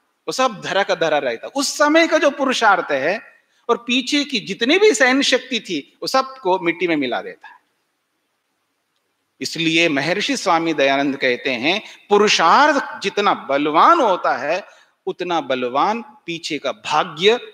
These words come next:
बिल्कुल नहीं होता। उसका महत्व है, उसको नजरअंदाज नहीं कर सकते, बहुत महत्व है,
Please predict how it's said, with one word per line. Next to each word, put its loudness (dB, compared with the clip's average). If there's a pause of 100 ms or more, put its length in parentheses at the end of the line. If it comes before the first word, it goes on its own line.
(140)
बिल्कुल 0
नहीं -2
होता। -16 (560)
उसका -2
महत्व 2
है, 0 (220)
उसको -6
नजरअंदाज 2
नहीं 2
कर 2
सकते, -6 (680)
बहुत 2
महत्व 0
है, -6